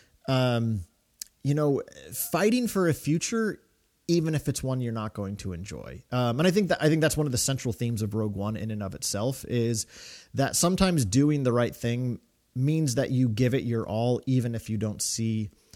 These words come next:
the, uh, the fruits of your labor. And,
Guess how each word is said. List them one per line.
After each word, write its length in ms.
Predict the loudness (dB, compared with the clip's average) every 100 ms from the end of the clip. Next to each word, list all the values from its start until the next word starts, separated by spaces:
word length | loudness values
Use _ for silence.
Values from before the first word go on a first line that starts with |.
| -20 _ -6
the, 320 | 0 2 2
uh, 180 | 0 -2
the 140 | -2
fruits 420 | -2 4 4 4
of 140 | 0 0
your 120 | -2
labor. 440 | -2 -4 -6 -10 -16 -20 -20 -20 _ -4
And, 400 | 0 2 2 0